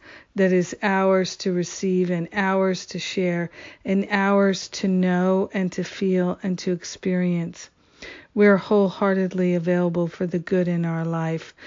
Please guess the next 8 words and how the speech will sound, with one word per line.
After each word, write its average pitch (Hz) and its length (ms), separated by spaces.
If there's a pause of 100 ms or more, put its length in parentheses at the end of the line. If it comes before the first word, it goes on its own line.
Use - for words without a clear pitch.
(300)
We 202 180
are 185 160
grateful 185 800
to 196 260
give 180 240
up 180 260
the 180 80
blocks 180 720